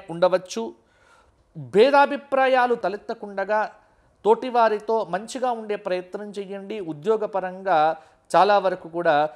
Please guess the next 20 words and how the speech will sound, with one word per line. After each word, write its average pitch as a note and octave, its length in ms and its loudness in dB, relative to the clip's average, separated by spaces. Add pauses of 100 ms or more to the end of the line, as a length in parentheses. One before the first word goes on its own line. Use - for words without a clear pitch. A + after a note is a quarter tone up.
(140)
సానుకూలమైనటువంటి E3+ 920 0
ఫలితాలే D3 420 0
కనిపిస్తూ D3+ 500 -6
ఉన్నాయి. D3 460 -4 (200)
కొత్త G#3 260 0
కొత్త B3+ 360 0 (140)
పరిచయాలతో G3 720 -2 (140)
చాలా E3+ 200 4 (400)
ముఖ్యమైనటువంటి G3+ 920 -4 (440)
పనులు F3 200 0
కూడా E3+ 260 2 (140)
సాగుతాయి. D#3 680 -2 (400)
చేసేటువంటి C4 800 2
వృత్తి G#3+ 480 -6
వ్యాపారాల్లో, G3+ 840 4
ఉద్యోగాల్లో F#3+ 800 0
ప్రమోషన్లు G#3 680 -8
కావచ్చు, F#3 480 -6
బదిలీలు G3 480 -4
కావచ్చు, F#3+ 500 0